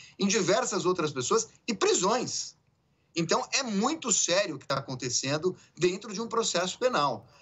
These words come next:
É, e, portanto, eu acho que isso vai ser efetivamente uma mudança do jogo que deve recomeçar. Não tô dizendo que todo mundo será absolvido,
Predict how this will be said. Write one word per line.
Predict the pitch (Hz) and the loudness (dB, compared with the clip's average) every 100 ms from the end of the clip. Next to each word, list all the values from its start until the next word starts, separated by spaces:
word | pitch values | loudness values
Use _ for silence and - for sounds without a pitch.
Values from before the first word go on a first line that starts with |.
| - - | -10 0
É, | 139 143 147 165 | 2 2 2 -2
e, | 151 | 0
portanto, | 180 - 160 190 | 0 2 0 2
eu | 175 | 2
acho | 165 - | 2 -2
que | 170 | -2
isso | 170 190 | -2 0
vai | 196 | 2
ser | - 156 185 - _ - | 2 2 0 -2 _ 0
efetivamente | 185 185 175 147 135 127 175 180 185 - _ - | 0 0 -2 -2 -2 0 0 -2 -6 -12 _ -4
uma | 165 180 | 2 4
mudança | 226 214 170 226 202 131 | 2 2 2 2 0 -4
do | 127 127 | -6 -6
jogo | 123 139 170 | -2 -2 -2
que | 180 202 | -4 0
deve | 175 180 | 2 2
recomeçar. | 170 202 226 254 262 - 156 110 - _ _ - | 0 0 0 0 0 2 0 -2 -8 _ _ 0
Não | 269 294 | 0 0
tô | 277 269 | 0 2
dizendo | 214 127 185 190 123 | 0 0 -2 -2 -4
que | 123 170 | -4 -2
todo | 202 190 | 2 4
mundo | 175 196 | 4 2
será | 185 185 | 2 2
absolvido, | 190 - 196 143 151 - 92 | 2 2 2 2 0 -2 -6